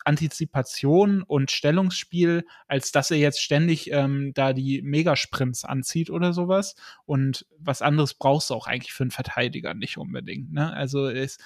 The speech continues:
manchmal, manch-, ich würde sogar so weit gehen und sagen, äh, wenn du f-, sehr viel läufst, dann, dann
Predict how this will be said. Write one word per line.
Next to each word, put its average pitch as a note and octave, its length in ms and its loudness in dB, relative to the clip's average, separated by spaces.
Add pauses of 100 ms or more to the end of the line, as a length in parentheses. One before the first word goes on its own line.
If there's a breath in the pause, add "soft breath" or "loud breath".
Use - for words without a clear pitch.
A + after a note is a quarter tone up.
(240 loud breath)
manchmal, D3 460 2
manch-, D3+ 340 -6 (500 loud breath)
ich - 220 -8
würde D#3 320 8 (140)
sogar C#3+ 480 4
so C#3+ 200 -4
weit C#3+ 220 2
gehen D#3 220 2
und C3+ 140 0
sagen, C#3 480 0 (340 soft breath)
äh, C#3 260 0
wenn C3 160 4
du D3+ 140 4 (720)
f-, - 420 -20
sehr D#3+ 400 6
viel D#3 240 0
läufst, C3+ 640 0
dann, C#3 320 0 (300 loud breath)
dann C#3 420 0